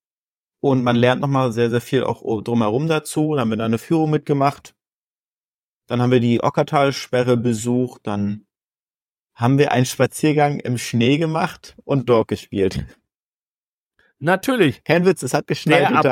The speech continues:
Speaker 2: April macht, was er will. Und ich glaube, das ist richtig so.
Speaker 1: Wirklich. Es ist wirklich so. Die Tage ist wettermäßig verrückt und da hat's wirklich geschneit.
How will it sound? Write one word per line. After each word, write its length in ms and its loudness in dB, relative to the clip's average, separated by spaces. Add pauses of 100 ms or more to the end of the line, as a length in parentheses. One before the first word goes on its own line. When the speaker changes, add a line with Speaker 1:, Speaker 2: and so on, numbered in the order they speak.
(140)
Speaker 2:
April 300 0
macht, 500 -4
was 260 -4
er 140 -6
will. 180 -4 (220)
Und 140 -10
ich 120 -6
glaube, 240 2
das 140 0
ist 160 -16
richtig 300 -8
so. 200 -2
Speaker 1:
Wirklich. 540 2 (840)
Es 180 2
ist 120 2
wirklich 300 2
so. 280 -2 (520)
Die 80 -2
Tage 320 2
ist 140 0
wettermäßig 540 0
verrückt 280 0
und 140 -2
da 120 2
hat's 260 -6
wirklich 440 -6
geschneit. 800 -2